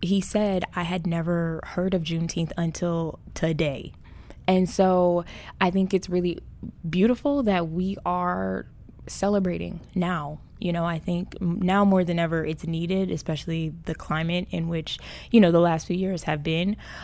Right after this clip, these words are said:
Um, and like I said, it's, it's really beautiful to see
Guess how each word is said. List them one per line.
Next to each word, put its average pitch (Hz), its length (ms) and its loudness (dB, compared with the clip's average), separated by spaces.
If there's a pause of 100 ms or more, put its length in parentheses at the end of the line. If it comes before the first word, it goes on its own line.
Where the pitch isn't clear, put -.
(120)
Um, 165 440 0
and 185 80 0
like 190 120 0
I 202 40 0
said, 196 220 -2
it's, 185 180 -6
it's - 160 -8
really 202 200 2
beautiful 175 380 0
to 170 160 -8
see 170 400 -8